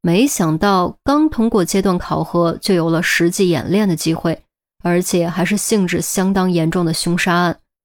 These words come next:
这让于西感觉又紧张又兴奋。刚才莫名其妙的感觉顷刻间不翼而飞，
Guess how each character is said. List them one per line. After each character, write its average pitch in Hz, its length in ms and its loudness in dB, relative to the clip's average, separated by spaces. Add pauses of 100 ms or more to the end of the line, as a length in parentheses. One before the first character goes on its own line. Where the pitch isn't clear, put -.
(360)
这 226 100 2
让 196 180 4
于 185 120 4
西 196 180 0
感 170 240 2
觉 175 220 0
又 185 340 0
紧 160 240 -2
张 165 180 0
又 170 160 2
兴 180 300 0
奋。 - 240 -2 (540)
刚 277 180 2
才 220 260 2
莫 240 160 2
名 202 160 2
其 - 200 -4
妙 233 120 2
的 208 80 0
感 165 280 0
觉 175 340 0
顷 170 260 -2
刻 175 220 0
间 180 220 0
不 170 220 0
翼 190 120 4
而 160 200 0
飞， 165 340 -2